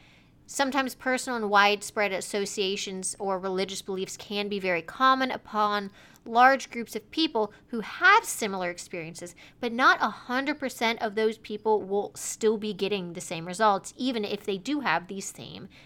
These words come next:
faith. Some examples of these are why there are so many religions,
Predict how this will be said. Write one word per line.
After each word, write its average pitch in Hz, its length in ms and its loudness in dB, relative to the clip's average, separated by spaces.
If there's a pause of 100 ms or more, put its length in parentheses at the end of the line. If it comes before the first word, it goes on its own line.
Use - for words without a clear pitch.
(160)
faith. - 480 -2 (760)
Some 247 240 -4
examples 214 520 0
of 196 140 -2
these 202 280 -2
are 190 320 2
why 185 400 4
there 196 220 0
are 196 120 2
so 190 220 -6
many 185 160 -6
religions, 185 640 -10